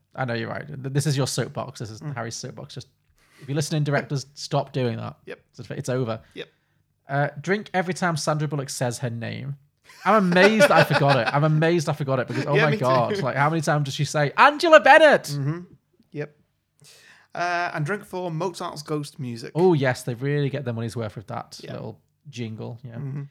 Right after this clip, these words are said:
Speaker 1: Uh, okay, my very last one is drink every time this movie gets the internet right.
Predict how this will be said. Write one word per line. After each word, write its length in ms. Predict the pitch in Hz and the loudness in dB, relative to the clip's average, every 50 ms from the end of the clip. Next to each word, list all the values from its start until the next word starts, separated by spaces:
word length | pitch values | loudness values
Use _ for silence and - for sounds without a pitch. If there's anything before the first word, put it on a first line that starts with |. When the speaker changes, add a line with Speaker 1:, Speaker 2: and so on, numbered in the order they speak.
| _ _ _ _ _ _ | _ _ _ _ _ _
Speaker 1:
Uh, 240 | 143 143 147 147 160 170 | 0 2 2 2 0 -2
okay, 160 | - 165 143 | -2 0 0
my 220 | 135 151 160 175 | 2 2 2 2
very 320 | 175 160 143 147 151 156 151 | 0 -2 0 0 0 2 0
last 240 | 135 131 - - | -2 -4 -6 -8
one 200 | - 117 113 113 113 | -8 -8 -8 -8 -8
is 280 | 120 120 117 110 - - _ _ _ _ _ - | -8 -8 -8 -8 -10 -14 _ _ _ _ _ -10
drink 280 | 143 170 190 202 190 - - | -6 -4 -4 -4 -4 -6 -6
every 180 | 180 151 170 | -4 -4 -4
time 300 | 147 - 170 156 156 156 | -4 -4 -2 -2 0 0
this 140 | 156 147 - | -2 -2 -2
movie 200 | 160 156 151 147 | -2 -2 -2 -2
gets 240 | 151 151 - 214 - | -4 -6 -8 -10 -8
the 140 | - 240 226 | -8 -8 -8
internet 360 | 226 226 - 220 226 - - | -8 -8 -6 -6 -6 -6 -2
right. 260 | 202 214 214 202 - | 0 0 0 0 -2